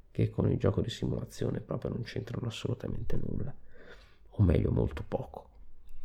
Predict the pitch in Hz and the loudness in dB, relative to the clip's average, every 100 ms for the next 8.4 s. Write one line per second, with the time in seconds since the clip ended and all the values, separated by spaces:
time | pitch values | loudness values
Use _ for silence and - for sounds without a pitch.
0 | - - - - - - - - 120 107 | -2 -4 -4 -6 -6 -6 -2 8 8 10
1 | - 147 143 - - 131 117 107 104 - | 8 10 10 8 6 8 8 8 6 6
2 | 107 107 101 107 - 117 110 92 92 107 | 4 4 4 4 8 10 10 8 6 8
3 | 123 139 - - - - - - - - | 8 6 2 -12 -20 -20 -20 -20 -16 -12
4 | - - - - - - - 101 101 98 | -10 -8 -8 -8 -6 -6 4 8 8 8
5 | - 101 107 110 - - - - - - | 4 8 10 10 6 -4 -8 2 4 6
6 | - - 127 123 - - 123 110 110 110 | 4 6 8 8 6 8 12 12 10 8
7 | - - - 123 127 123 117 - - - | 6 6 4 6 8 10 8 4 -6 8
8 | 107 101 - | 12 12 8